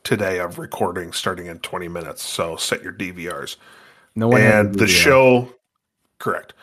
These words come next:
Speaker 1: The show has allegations against him that include child porn, diddle, domestic abuse, as well as sexual and physical assault, double diddle.
Speaker 2: Wow, we have two diddles.
Speaker 1: Sound the alarm.
Speaker 2: Multiple people. Now, I assume he was the man that was spraying the water on these women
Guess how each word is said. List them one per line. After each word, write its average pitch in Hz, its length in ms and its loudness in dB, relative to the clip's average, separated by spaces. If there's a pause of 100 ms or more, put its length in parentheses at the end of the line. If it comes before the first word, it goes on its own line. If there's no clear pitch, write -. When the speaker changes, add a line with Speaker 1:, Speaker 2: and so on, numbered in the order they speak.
(280)
Speaker 1:
The 113 100 -6
show 131 440 4
has 120 260 2
allegations 107 800 -2
against 104 400 -4
him 101 220 -2
that 101 160 -6
include 104 440 -6
child 123 460 2
porn, 107 480 0 (560)
diddle, 82 380 -10 (640)
domestic 120 440 0
abuse, 110 380 -2
as 110 160 -2
well 98 220 -2
as 95 80 -8
sexual 120 580 0
and 120 240 0
physical 104 400 -6
assault, 90 460 -6 (400)
double 98 380 0 (200)
diddle. 87 320 -10 (220)
Speaker 2:
Wow, 95 180 -2
we 95 100 -2
have 98 140 -4
two 135 180 -2
diddles. 98 420 0
Speaker 1:
Sound 110 220 0
the 101 60 -4
alarm. 90 460 -6
Speaker 2:
Multiple 117 380 2
people. 92 500 -4
Now, 139 180 4
I 139 140 6
assume 185 420 4
he 160 120 4
was 151 120 0
the 135 80 -4
man 131 260 2
that 123 140 0
was 110 180 -2
spraying 131 500 0
the 110 80 0
water 110 400 4
on 104 120 0
these 95 200 -4
women 95 460 -4